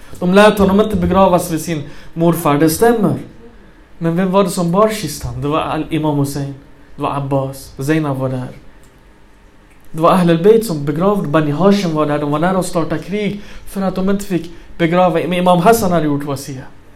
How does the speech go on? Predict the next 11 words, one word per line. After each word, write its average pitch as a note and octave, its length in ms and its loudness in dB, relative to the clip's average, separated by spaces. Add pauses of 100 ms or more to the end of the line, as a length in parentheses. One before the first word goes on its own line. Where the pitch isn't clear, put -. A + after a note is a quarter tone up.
(720)
Han C#3+ 120 -8
sa, C#3+ 180 -4 (1400)
men E3 120 -8
Imam D3+ 280 -6
Hussein, D#3 380 -8
va-, F3+ 160 -6
vem F#3+ 240 -4
fanns D3 300 -10
där? - 100 -16 (1900)
Han C#3+ 200 -4
föll, C#3+ 320 -4